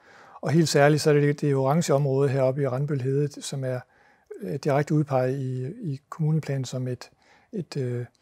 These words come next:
et stille område. Og det er ikke, det er ikke totalt stille i dag, men det er selvfølgelig en tilstræbelse på, at det skal holde så stille som muligt, så det er også noget, som skal være i fokus. Øh, støj er svært at,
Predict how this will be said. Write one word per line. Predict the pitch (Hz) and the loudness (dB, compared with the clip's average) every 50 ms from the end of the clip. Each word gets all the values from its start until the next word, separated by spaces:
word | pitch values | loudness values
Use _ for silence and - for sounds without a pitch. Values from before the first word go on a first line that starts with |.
| _ _ _ - _ _ | _ _ _ -20 _ _
et | - - | -8 -8
stille | - - - 156 151 160 156 | -8 -2 0 2 4 4 4
område. | 139 135 127 123 123 127 131 131 131 139 - _ _ _ _ _ | 4 2 -2 -2 -2 -2 -4 -4 -6 -10 -16 _ _ _ _ _
Og | 196 147 143 | -8 -6 -6
det | 160 156 | -4 0
er | |
ikke, | 156 156 160 - - - | 0 0 0 0 -2 0
det | 160 | 2
er | 151 | 2
ikke | 156 160 160 139 131 131 | 2 4 4 2 2 2
totalt | 123 - - 135 - 147 139 131 | -2 -4 -6 0 0 0 0 0
stille | - 147 147 151 147 135 | -2 -4 -2 -2 -2 -2
i | |
dag, | 123 135 139 143 - | -2 -2 -4 -4 -4
men | 185 156 139 131 | -6 -8 -6 -6
det | 139 | -6
er | 135 | -6
selvfølgelig | 123 151 151 147 147 143 139 | -4 -6 -4 -4 -4 -4 -4
en | 135 135 | -6 -8
tilstræbelse | - - 160 156 156 - - 165 139 131 135 139 - 151 | -6 -6 -6 -6 -6 -8 -8 -6 -6 -6 -8 -10 -12 -12
på, | - 143 143 135 | -6 -4 -4 -4
at | 127 - | -4 -6
det | - 143 | -8 -10
skal | - - 147 143 135 - _ _ _ _ _ _ _ _ _ _ _ | -6 -4 -4 -4 -4 -6 _ _ _ _ _ _ _ _ _ _ _
holde | - 139 135 143 143 | -2 0 0 0 0
så | - - | -2 -8
stille | 127 - - 135 135 143 | -10 -6 -4 -4 -4 -4
som | - - 139 | -4 -6 -6
muligt, | 131 127 127 135 139 139 - | -6 -4 -4 -4 -6 -6 -8
så | - 147 | -10 -12
det | 139 - 160 151 143 139 135 | -8 -4 -2 -2 0 0 0
er | 127 | -2
også | 123 127 135 - - 165 | -2 -4 -6 -8 -10 -8
noget, | 151 135 135 135 | -8 -6 -8 -8
som | - 156 147 | -8 -10 -10
skal | - - - | -10 -8 -10
være | 143 139 | -10 -10
i | |
fokus. | - - 143 131 - - - - - _ _ _ _ _ _ _ _ _ _ _ _ _ _ _ _ _ _ _ - - _ _ _ _ _ _ _ _ _ _ _ _ _ _ _ _ _ - - - - - - _ - - - - - _ _ _ _ _ - - _ - | -10 -10 -12 -12 -12 -14 -18 -20 -20 _ _ _ _ _ _ _ _ _ _ _ _ _ _ _ _ _ _ _ -20 -20 _ _ _ _ _ _ _ _ _ _ _ _ _ _ _ _ _ -20 -20 -20 -20 -20 -20 _ -20 -20 -20 -20 -20 _ _ _ _ _ -20 -20 _ -14
Øh, | - 185 151 139 135 127 | -8 -4 -2 -2 -2 -2
støj | - - - 170 180 175 | -2 4 6 8 8 8
er | 151 131 | 8 6
svært | - - 175 170 170 151 131 | 6 8 8 10 10 10 8
at, | 131 127 127 131 | 6 0 0 -2